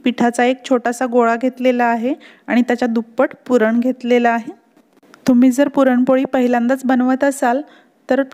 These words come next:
जेवढा पिठाचा गोळा आहे तेवढंच पुरण घ्या, म्हणजे पुरणपोळी छान जमेल. इथे मी एका वाटीमध्ये तांदळाची पिठी घेतलेली आहे. पुरणपोळी बनवताना आपण पुरणपोळीला तांदळाची पिठी लावणार आहोत.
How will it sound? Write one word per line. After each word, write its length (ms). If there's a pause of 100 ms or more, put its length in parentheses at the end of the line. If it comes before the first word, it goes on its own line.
जेवढा 300
पिठाचा 420
गोळा 260
आहे 280 (140)
तेवढंच 460
पुरण 340
घ्या, 180 (220)
म्हणजे 260
पुरणपोळी 600
छान 320
जमेल. 360 (1160)
इथे 320
मी 180
एका 280
वाटीमध्ये 720
तांदळाची 440
पिठी 300
घेतलेली 520
आहे. 260 (420)
पुरणपोळी 520
बनवताना 640
आपण 320
पुरणपोळीला 760 (120)
तांदळाची 480
पिठी 340
लावणार 340
आहोत. 240